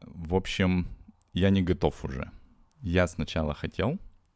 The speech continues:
но у нас дети появились поздно, э, и я понимаю, что вот эти вот первые годы жизни ты должен инвестировать очень много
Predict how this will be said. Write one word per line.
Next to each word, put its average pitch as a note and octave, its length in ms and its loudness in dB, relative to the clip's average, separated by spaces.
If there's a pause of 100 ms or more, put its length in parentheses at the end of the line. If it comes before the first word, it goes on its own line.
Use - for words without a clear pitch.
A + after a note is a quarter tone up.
(120)
но D2+ 580 -2
у D2+ 60 -6
нас D2 240 -6
дети D2 320 -8
появились C#2+ 460 -6
поздно, F2 560 -2 (640)
э, C#2+ 420 -4
и D2+ 60 -6
я D2 200 -2
понимаю, C#2+ 560 -4
что - 200 -14
вот D2 180 -8
эти - 160 -12
вот C#2+ 200 -12 (140)
первые C#2+ 600 -4 (400)
годы D2 520 -2
жизни D2+ 600 -4
ты D2 180 -8
должен C#2+ 720 -8
инвестировать C2+ 720 -10
очень - 260 -8
много D2 500 -2